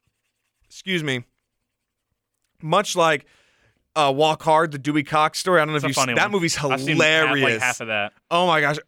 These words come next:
Speaker 1: Sutton and I, we still
Speaker 2: I think
Speaker 1: quote
Speaker 2: I watched it at y'all's place.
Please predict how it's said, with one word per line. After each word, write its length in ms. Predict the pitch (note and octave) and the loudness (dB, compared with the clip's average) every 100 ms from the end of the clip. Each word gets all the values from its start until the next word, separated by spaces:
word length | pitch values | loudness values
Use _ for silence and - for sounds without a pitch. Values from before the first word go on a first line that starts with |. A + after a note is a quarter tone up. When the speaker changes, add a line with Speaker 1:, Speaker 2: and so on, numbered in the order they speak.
| C#3 - | -20 -12
Speaker 1:
Sutton 300 | D#3 F#3 A3 | -4 0 0
and 120 | G#3+ F3 | 2 0
I, 120 | E3 | 0
we 120 | E3+ | -2
still 200 | - F#3 | -2 -4
Speaker 2:
I 20 | |
think 100 | D3 | 0
Speaker 1:
quote 140 | - D#3 | 2 4
Speaker 2:
I 40 | |
watched 220 | G3 - | 4 2
it 60 | F#3 | -2
at 120 | C#3+ | 0
y'all's 220 | D#3 E3 | 0 0
place. 400 | - G#2+ F#2+ - | -2 -10 -10 -14